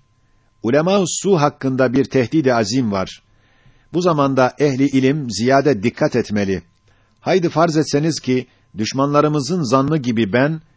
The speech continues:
benlik hesabına böyle bir hizmette bulunuyorum. Acaba dünyevi ve milli bir maksad için çok zatlar enaniyeti terk edip, Firavun meşrep bir adamın kemali sadakatle etrafına toplanıp,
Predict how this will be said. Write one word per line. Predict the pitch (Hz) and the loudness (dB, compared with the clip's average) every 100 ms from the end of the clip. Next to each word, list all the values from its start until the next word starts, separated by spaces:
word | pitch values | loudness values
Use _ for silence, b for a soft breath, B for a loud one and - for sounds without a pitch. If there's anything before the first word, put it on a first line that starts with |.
| _ | _
benlik | 95 127 147 170 165 | -4 -2 0 -2 -4
hesabına | 143 143 135 131 131 | -4 0 2 2 0
böyle | 117 131 127 | 2 2 2
bir | 120 | 0
hizmette | 110 113 104 120 - 139 | -2 -4 -2 -4 -2 -4
bulunuyorum. | 120 110 107 104 127 139 - _ _ _ _ | -2 -2 0 0 0 -4 -12 _ _ _ _
Acaba | 143 147 127 123 101 - _ _ _ - 85 | -2 0 2 2 0 -8 _ _ _ -12 -4
dünyevi | 117 127 139 143 175 | 0 2 2 0 0
ve | 143 | 2
milli | 135 123 131 135 175 | 2 0 0 0 0
bir | 143 | 0
maksad | 127 120 - 151 139 | 2 0 -2 -2 -2
için | 113 117 107 - _ _ - | -2 -2 -2 -6 _ _ -4
çok | 196 165 | -4 0
zatlar | 143 139 139 135 107 | 0 0 2 2 2
enaniyeti | 131 139 139 139 135 131 | -2 0 0 2 0 0
terk | 143 151 131 | -2 -2 0
edip, | 117 123 _ _ _ _ | -2 -4 _ _ _ _
Firavun | _ 123 135 143 151 | _ -4 -2 -2 -2
meşrep | 147 139 - 160 170 - | -2 -2 0 0 0 0
bir | 139 131 | -2 0
adamın | 127 131 139 117 90 | 0 0 0 -2 -6
kemali | - 135 147 170 147 | -6 -2 0 0 -2
sadakatle | 131 120 131 - 156 - 127 | -2 0 0 0 -4 -2 -4
etrafına | 127 - 127 123 127 123 | -2 -4 -2 0 -2 -2
toplanıp, | 120 113 120 123 135 | -2 -2 -2 -2 -4